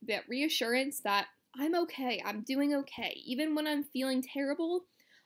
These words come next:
believe me, I'm on the right track. So kind of having those positive affirmations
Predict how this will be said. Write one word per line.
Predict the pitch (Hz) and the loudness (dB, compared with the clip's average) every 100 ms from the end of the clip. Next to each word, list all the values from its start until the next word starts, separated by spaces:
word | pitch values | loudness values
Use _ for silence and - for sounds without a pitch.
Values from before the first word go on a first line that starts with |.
| _ | _
believe | 247 254 277 269 | -2 2 2 2
me, | 277 269 | 2 0
I'm | 214 202 | -2 -4
on | 202 | -4
the | 202 | -6
right | 196 - | -8 -8
track. | - - - - | -10 -10 -10 -10
So | - 302 | -4 -4
kind | 320 415 | -4 -6
of | 403 | -6
having | 277 262 285 | -2 0 2
those | 269 277 | 0 -4
positive | - 262 269 330 320 | -8 -4 -2 -2 -2
affirmations | 240 254 208 214 254 302 330 349 | -2 -2 -4 -2 -2 -2 -4 -4